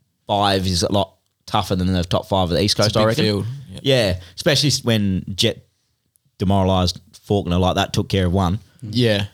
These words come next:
Speaker 1: You know what I mean? Like, it was, um, it was the Jet show over in the East Coast, but the West Coast, I think, it, like, it was, it was on
Speaker 2: Yeah.
Speaker 1: for anyone, really.
Speaker 2: Shimoda was up
Speaker 1: Yeah.
Speaker 2: there. I think it was, yeah,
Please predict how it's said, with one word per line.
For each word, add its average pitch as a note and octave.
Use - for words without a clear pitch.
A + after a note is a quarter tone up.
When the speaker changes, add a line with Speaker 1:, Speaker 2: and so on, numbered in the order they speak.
Speaker 1:
You G#2
know G#2
what G2
I -
mean? G#2
Like, G2
it G#2
was, G2+
um, F2
it G2+
was F#2+
the G2+
Jet G2
show F2+
over F#2
in F#2
the F2+
East G2+
Coast, F2
but G2
the G2+
West A2
Coast, G2
I F#2+
think, G2
it, B1+
like, F2
it F2+
was, F2+
it F#2
was G#2
on A2
Speaker 2:
Yeah. B2+
Speaker 1:
for G2
anyone, G#2+
really. G#2
Speaker 2:
Shimoda B2+
was B2
up B2
Speaker 1:
Yeah. A2
Speaker 2:
there. A#2
I -
think D#3
it -
was, A2+
yeah, A2+